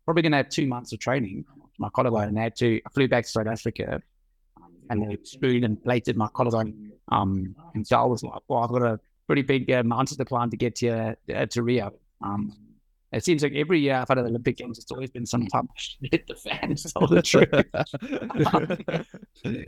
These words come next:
So then, yeah, it was, uh, I went back, and then, uh, I think two months later, I decided to do the World Duathlon Champs randomly, like, three weeks out. It's like, "Fuck, I can, I can run, so maybe I should do Duathlon World Champs." So then literally, like, went in there, my bikes and raced and got, like, an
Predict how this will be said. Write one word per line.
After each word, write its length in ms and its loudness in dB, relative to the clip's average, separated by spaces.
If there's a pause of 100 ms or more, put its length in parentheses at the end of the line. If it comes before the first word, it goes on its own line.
(300)
So 120 -2
then, 160 2
yeah, 160 2
it 100 -2
was, 300 -2
uh, 60 4
I 100 2
went 240 0
back, 320 -2
and 120 -2
then, 220 -2
uh, 280 -14
I 60 -2
think 200 0
two 120 2
months 260 -2
later, 280 4
I 140 2
decided 320 2
to 60 -10
do 100 4
the 60 2
World 220 0
Duathlon 440 0
Champs 540 -4
randomly, 500 0
like, 320 -6 (100)
three 140 6
weeks 240 -4
out. 220 -8
It's 180 -10
like, 100 -14 (140)
"Fuck, 160 2
I 40 0
can, 240 4 (320)
I 120 4
can 140 -4
run, 260 2
so 140 -10
maybe 180 -2
I 20 -10
should 140 -16
do 100 4
Duathlon 400 6
World 160 4
Champs." 300 2
So 80 -4
then 160 -4 (240)
literally, 340 0
like, 320 2
went 240 2
in 140 2
there, 180 0
my 120 2
bikes 360 0
and 140 0
raced 260 -2
and 220 -4 (400)
got, 180 2
like, 220 0
an 100 2